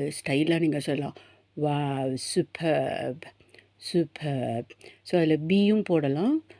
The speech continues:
பீ இல்லாமலும் போடலாம். சூப்பர்ப். எப்போதுமே கான்வர்சேஷன்னா அது ரெண்டு பேர் இருந்தா தான் ஒரு கான்வர்சேஷன் மாதிரி ஆகும் இல்லையா?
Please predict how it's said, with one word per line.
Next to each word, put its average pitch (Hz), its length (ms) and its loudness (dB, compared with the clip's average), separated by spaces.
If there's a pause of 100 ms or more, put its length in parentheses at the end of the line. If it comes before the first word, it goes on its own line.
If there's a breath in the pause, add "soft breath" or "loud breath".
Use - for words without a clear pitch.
(220 soft breath)
பீ 160 160 6
இல்லாமலும் 147 480 0
போடலாம். - 400 -6 (120)
சூப்பர்ப். - 540 -6 (1900 soft breath)
எப்போதுமே 180 520 0
கான்வர்சேஷன்னா 170 600 2
அது 214 220 4
ரெண்டு 156 320 4
பேர் 151 240 4
இருந்தா 143 280 4
தான் 175 140 -2
ஒரு 170 260 2
கான்வர்சேஷன் 139 540 0
மாதிரி 131 220 0
ஆகும் 135 240 -2
இல்லையா? 135 340 -4